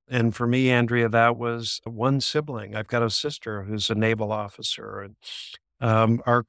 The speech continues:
our early careers were almost identical, but Shannon stayed in the military, and over the years, listening to her and what she encounters in the workplace constantly that I never did, you know,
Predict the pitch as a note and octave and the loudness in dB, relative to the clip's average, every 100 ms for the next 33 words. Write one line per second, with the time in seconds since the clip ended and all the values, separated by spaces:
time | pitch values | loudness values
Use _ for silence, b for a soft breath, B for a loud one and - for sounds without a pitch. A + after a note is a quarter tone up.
0 | E3 A#2+ A#2+ C3+ C#3+ C#3 B2 - B2+ D3 | -4 -4 -2 2 4 4 0 -2 0 0
1 | C3 A2+ A2 A#2+ A2+ A#2 G#2+ G2+ A#2+ E3+ | 0 -2 -2 -4 -6 -4 -6 -4 -4 -6
2 | - G#2+ G#2 G#2+ - B2+ B2+ B2+ A#2 - | -6 -8 -6 -6 -4 -2 -2 -2 -4 -4
3 | A#2 A#2 A#2 A2 A2+ C3+ - C#3 C3+ C#3 | -4 -4 -6 -6 -8 -8 -6 -4 0 2
4 | C3+ G#2+ - _ _ _ _ _ _ - | 2 2 0 _ _ _ _ _ _ 0
5 | C#3 D#3+ E3 C3 B2 B2 D3 C#3+ G#2+ G#2+ | 4 6 6 6 4 4 4 4 0 0
6 | C3+ - C3 A#2 A2 F#2+ G#2 G#2 G2 G#2+ | -2 -2 -4 -4 -6 -6 -2 0 0 -4
7 | - A#2 A2 A2 B2 - C3 C3 A#2 - | -8 -4 -2 0 -2 -2 0 0 0 0
8 | B2 B2 A#2+ G#2+ A2+ G#2+ G#2+ A#2+ - A2 | 0 2 0 0 -2 -2 -4 -6 -6 -6
9 | G2+ G2+ - - - - - B2+ B2+ - | -6 -6 -8 -8 -10 -10 -2 0 0 0
10 | B2+ A#2 A2+ G#2+ G#2 G#2+ A#2 A2+ A2+ A2 | -2 -4 -6 -4 -2 0 2 2 2 0
11 | A2+ G2+ G#2+ A#2 C#3 D3 _ _ _ _ | -2 -4 -6 -6 -6 -10 _ _ _ _
12 | _ A#2+ A#2+ B2 B2+ B2+ | _ -2 2 4 4 2